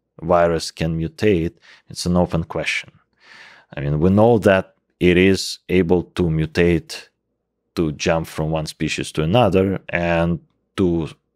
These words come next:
to become transmittable between humans, right? So will it, you know, so, uh, let's imagine that we have the new antiviral. Uh, will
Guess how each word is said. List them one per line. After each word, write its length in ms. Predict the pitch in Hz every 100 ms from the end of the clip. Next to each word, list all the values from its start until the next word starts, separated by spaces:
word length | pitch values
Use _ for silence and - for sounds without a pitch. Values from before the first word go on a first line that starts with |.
| _ _
to 100 | 87
become 420 | 78 87 87 80
transmittable 920 | 78 90 85 - 98 82 76 76 71 - - - - - _
between 720 | 80 76 - 78 76 76 71 90 _ _ _ _ -
humans, 580 | - 101 67 - - - - - - - - - _ 80
right? 240 | 90 95
So 680 | - - 92 87 82 78 71 _ _ _ _ -
will 380 | 95 113 123
it, 140 | 117 113 _
you 120 | - 92
know, 200 | 82 80
so, 280 | - 92
uh, 100 | 90 - - - - - - -
let's 400 | - 98 107 -
imagine 500 | 101 95 90 92 85
that 320 | 78 82 - 78
we 140 | 82
have 280 | - 87 73
the 100 | 80
new 180 | 78 80
antiviral. 840 | 73 78 76 73 69 65 62 - - - - - -
Uh, 400 | - 71 73 69 -
will 760 | - 76 98 101 101 95 87